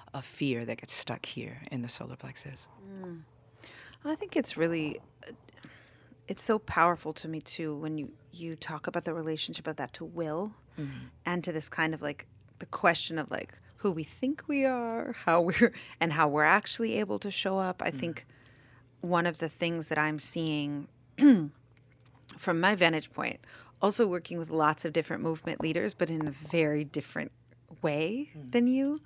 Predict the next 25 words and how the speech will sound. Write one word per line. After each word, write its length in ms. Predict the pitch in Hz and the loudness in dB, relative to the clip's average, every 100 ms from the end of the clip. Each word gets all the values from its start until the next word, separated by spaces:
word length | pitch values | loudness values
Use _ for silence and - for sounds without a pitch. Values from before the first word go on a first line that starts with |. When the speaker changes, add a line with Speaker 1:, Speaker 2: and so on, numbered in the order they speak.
| 147 | -12
Speaker 1:
Mm-hmm. 220 | 139 - 240 - - - | -14 -16 -18 -20 -20 -4
Speaker 2:
is 540 | 202 196 190 170 - - - - - - - | 0 0 -2 -8 -12 -16 -20 -20 -20 -20 -8
it's 200 | 226 - | -6 -4
almost 400 | 208 214 247 - | -4 -2 -4 -2
like 160 | 247 | -2
a 100 | 214 - - - | -2 -6 -12 -8
bewilderment 920 | 185 170 180 220 226 226 208 208 196 - | -4 -2 0 0 0 -4 -4 -4 -6 -8
and 240 | - 165 160 | -8 -6 -4
an 140 | 156 - | -6 -6
anger 460 | 160 180 196 196 185 | -4 -2 -2 -4 -6
turned 380 | - 185 175 | -6 -4 0
on 200 | 165 160 | 0 0
oneself 680 | 156 151 - 156 156 202 - | -2 -4 -4 -2 0 -2 -6
because 460 | 214 - - 165 - | -10 -8 -6 -4 -4
the 120 | - | -2
overwhelm 580 | 165 165 165 156 151 151 | 0 0 0 0 0 -2
is 120 | 147 | -6
so 520 | - 160 151 143 147 - - - - | -4 -2 -2 -4 -8 -12 -20 -20 -14
significant, 680 | - 156 151 - 160 - - _ - | -6 -6 -6 -10 -14 -14 -18 _ -16
Speaker 1:
Yeah. 160 | 143 120 | -16 -8
Speaker 2:
right? 260 | 160 165 - - - - - | -6 -6 -8 -20 -20 -20 -2
And 140 | 196 185 | 0 2
it 160 | - | -2
can't 360 | - - 190 175 | -6 -4 -2 -2
really 360 | 170 180 180 180 | -2 -4 -4 -6